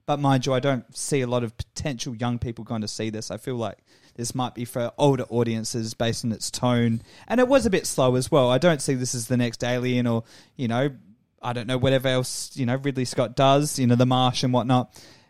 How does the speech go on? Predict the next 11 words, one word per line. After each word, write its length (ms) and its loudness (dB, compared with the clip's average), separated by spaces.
Um, 260 2
it 60 0
wasn't 260 4
as 180 2
entertaining 760 2
as 160 -2
some 160 0
of 80 -2
his 160 0
other 180 2
stuff. 520 0